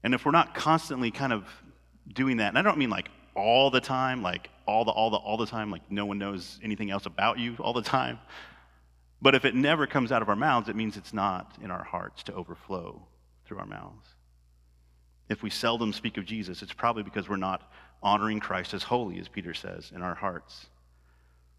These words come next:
And the same is true for if we're afraid, because focusing on Jesus, again, reminds us that he is stronger and more capable than the things we fear, anything that could do us harm.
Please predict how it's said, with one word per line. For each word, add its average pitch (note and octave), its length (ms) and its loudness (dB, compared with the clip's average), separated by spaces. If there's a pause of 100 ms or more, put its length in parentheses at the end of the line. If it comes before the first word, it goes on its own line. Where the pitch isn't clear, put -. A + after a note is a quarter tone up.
(400)
And C#3 100 6
the D#3 60 8
same A3 260 6
is F#3+ 80 6
true C3+ 440 2 (260)
for - 180 0
if A2+ 140 -2
we're C3 100 2
afraid, D#3 420 2
because A2+ 240 -2
focusing - 400 0
on A2+ 120 0
Jesus, G#2+ 360 -6
again, B2+ 240 -2
reminds G#2 380 2
us G#2+ 120 -6
that G2 120 -4
he A#2 200 -6
is G#2 220 -6
stronger B2+ 680 -2
and G2 160 -6
more G#2 140 -2
capable F#2+ 560 -8
than G2+ 140 -8
the G2 80 -8
things F#2 280 -10
we G2 80 -8
fear, - 540 -12 (420)
anything C3 320 -2
that G2+ 140 -4
could - 80 -10
do F#2 160 -6
us F#2 100 -8
harm. G2+ 460 -8